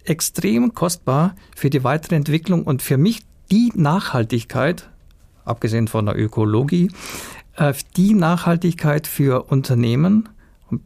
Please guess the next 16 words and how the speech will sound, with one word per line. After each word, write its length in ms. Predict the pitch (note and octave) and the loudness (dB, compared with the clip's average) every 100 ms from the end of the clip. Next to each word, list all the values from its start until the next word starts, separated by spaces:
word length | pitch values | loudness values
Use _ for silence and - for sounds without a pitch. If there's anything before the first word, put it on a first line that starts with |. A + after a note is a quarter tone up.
| _ - | _ -10
betone 300 | - D3+ C#3+ | -2 0 2
jetzt 100 | C#3 | 0
in 100 | B2+ | 0
dem 140 | C#3+ | 0
Fall 120 | C#3 | 0
wirklich 280 | D3+ D#3 - | 0 -4 -2
Unternehmen, 880 | D3+ A#2 B2 A#2 C3+ D#3+ G3 A3 - - - - - - - - | -2 2 2 4 4 2 4 2 -2 -18 -20 -20 -20 -20 -20 -4
ähm, 460 | D#3 C#3+ C#3 D3 D3 - _ _ _ - | 0 2 2 2 0 -8 _ _ _ 0
in 140 | E3 | 0
die 100 | D#3+ | 2
Zukunft. 500 | E3 E3+ A#2 A2 - _ _ _ _ _ - - | 0 -2 0 -2 -6 _ _ _ _ _ -6 0
Nur 200 | E3 F#3 | 2 2
so 180 | F#3+ | 0
kann 220 | - F3 E3+ | 0 0 0
es 120 | E3+ | 0
funktionieren. 720 | D#3+ D#3 D#3 C#3+ D#3+ F3 | -2 0 2 2 4 2